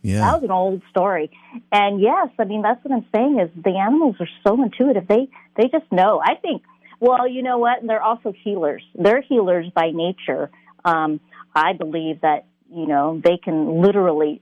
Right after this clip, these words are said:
Speaker 2: literally heal us, uh, whether it be, you know, what is it, that, you know, if somebody has an animal and they're, they live alone, I mean, you know, that their companion. I, I was just talking to a guy, um, last week, and he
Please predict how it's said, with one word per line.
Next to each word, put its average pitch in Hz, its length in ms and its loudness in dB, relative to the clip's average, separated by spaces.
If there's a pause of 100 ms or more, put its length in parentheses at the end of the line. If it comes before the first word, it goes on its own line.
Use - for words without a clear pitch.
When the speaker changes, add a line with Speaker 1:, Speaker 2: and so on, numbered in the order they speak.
Speaker 2:
literally 180 600 2
heal 160 260 0
us, - 140 -8 (720)
uh, 156 160 0
whether 175 400 2
it 160 180 0
be, 165 400 2 (380)
you 175 120 2
know, 147 460 0 (240)
what 214 220 4
is 185 140 -4
it, 160 100 -2
that, - 160 -16
you 190 140 -2
know, 147 140 0
if 151 40 -6 (140)
somebody 190 240 2
has 180 180 -2
an 156 100 -2
animal 165 560 0 (240)
and 170 140 0
they're, 156 300 2
they 175 160 2
live 170 180 0
alone, 160 560 0
I 180 40 -2
mean, 185 280 -2
you 220 100 2
know, 196 200 4
that 190 240 0 (440)
their 208 120 -2
companion. 220 600 0
I, 254 320 0
I 214 60 0
was 214 120 -4 (100)
just 339 200 0
talking 240 360 -4
to 196 80 2
a 170 40 2
guy, 175 480 0 (540)
um, 151 540 -2 (100)
last 165 320 -2 (240)
week, 175 400 2 (140)
and 170 260 -2
he 285 160 2